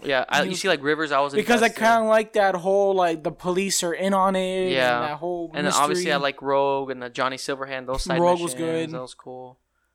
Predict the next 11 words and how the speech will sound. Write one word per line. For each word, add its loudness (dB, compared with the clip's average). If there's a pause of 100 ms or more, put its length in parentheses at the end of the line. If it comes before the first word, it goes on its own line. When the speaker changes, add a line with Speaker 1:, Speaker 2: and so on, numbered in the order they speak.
(140)
Speaker 2:
What 0
was 2
another -4
character? -8
Um, -14 (2000)
Speaker 1:
Uh, 2
what's -4
her -6
name? -4
The -6
bartender -4